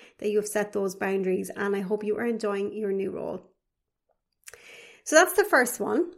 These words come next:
okay? One thing from my client, Lisa. I, I, there's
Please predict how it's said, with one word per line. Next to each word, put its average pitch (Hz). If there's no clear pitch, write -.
okay? 233
One 233
thing 226
from 214
my 220
client, 208
Lisa. 208
I, 214
I, 220
there's 220